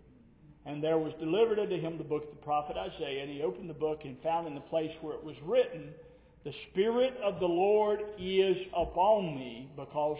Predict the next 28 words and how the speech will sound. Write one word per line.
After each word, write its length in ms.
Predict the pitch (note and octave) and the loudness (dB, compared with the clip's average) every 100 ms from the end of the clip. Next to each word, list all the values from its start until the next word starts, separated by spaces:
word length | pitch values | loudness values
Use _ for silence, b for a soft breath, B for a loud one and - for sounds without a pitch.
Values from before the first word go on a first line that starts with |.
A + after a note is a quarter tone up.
| - | -8
he 180 | D3+ | -8
hath 260 | C3 C#3 - | -4 -4 -4
anointed 560 | C#3 C#3 E3+ A3+ A3+ G#3 | -10 -4 0 0 0 -2
me 120 | F#3 | -2
to 80 | F3 | -4
preach 380 | - F3+ F3 - - | -6 -4 -4 -4 -10
good 240 | D#3 - - | -10 -10 -4
tidings 420 | D#3+ F#3+ F#3+ G3 - | 0 0 -2 -8 -14
to 60 | G#3 | -12
the 120 | F3+ | -12
poor. 440 | - - - - - - - - b b b b | -14 -14 -10 -10 -14 -20 -20 -20 b b b b
He 180 | D3+ D3+ | -2 0
hath 180 | C#3+ - - | 0 -4 0
sent 300 | A#3 B3 A#3+ | 0 0 -6
me 300 | G#3 F#3 F3+ | -8 -8 -10
to 80 | F3 | -14
proclaim 720 | D3+ D3 D3 - F#3+ G3 F#3 | -10 -10 -10 -6 -4 -4 -2
release 560 | E3+ D#3+ D#3+ G3+ F3+ - | 2 4 2 -2 -6 -8
to 60 | G3 | -8
the 120 | F3+ | -8
captives, 580 | - C#3 - - - - - - b b b b | -8 -10 -10 -16 -20 -20 -20 -20 b b b b
recovering 560 | C#3+ - F#3+ G3 A3 G#3 | -6 6 8 10 6 2
of 100 | - - | -6 0
sight 380 | A3+ G#3+ A3 - - | 8 10 8 4 -6
to 60 | |
the 120 | F#3 F#3+ | -4 -2
blind, 640 | D#3+ C#3 B2+ C3 B2+ C#3+ - - - - - | 2 2 0 -6 -10 -14 -20 -20 -20 -20 -10
to 120 | C#3+ | -10